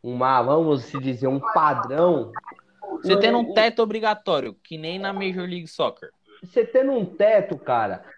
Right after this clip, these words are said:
Speaker 1: eu te falo uma coisa. Muito jogador vai pensar duas vezes antes de querer voltar pro Brasil e antes de querer pensar em ganhar só dinheiro.
Speaker 2: E, e aí,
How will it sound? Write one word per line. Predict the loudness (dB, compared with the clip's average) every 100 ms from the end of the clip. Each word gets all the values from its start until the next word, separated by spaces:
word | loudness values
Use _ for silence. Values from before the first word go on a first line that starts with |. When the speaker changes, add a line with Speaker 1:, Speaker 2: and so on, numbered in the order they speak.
| _
Speaker 1:
eu | 0
te | 0 -2
falo | 2 2 2
uma | 2 0
coisa. | 2 2 2 0 -4
Muito | -2 -2 -2 0
jogador | 2 4 4 4 4
vai | 4
pensar | 2 0 2
duas | 0 2 2 2 0 2
vezes | 4 4 0 -8 -16 _ _ -14 -4
antes | -2 -2 -4
de | -2 -4
querer | 0 0 2 0 -4 _ _
voltar | 2 2 2 2 2
pro | 0
Brasil | 0 4 4 2 -4 -6 -2
e | 4
antes | 4 2 -2
de | -2
querer | 4 4 6
pensar | 4 2 2 0
em | 2
ganhar | 2 4 2 -2
só | -2 2
dinheiro. | 2 2 0 -2 -6 -12 -14 -14 -14 -10 -8 -8 -8 -10 -12 -20 -20 -20 -20 -20 -16 -16 -16 -20 _ _ _ _ -16
Speaker 2:
E, | -14 -10 0 4
e |
aí, | 4 4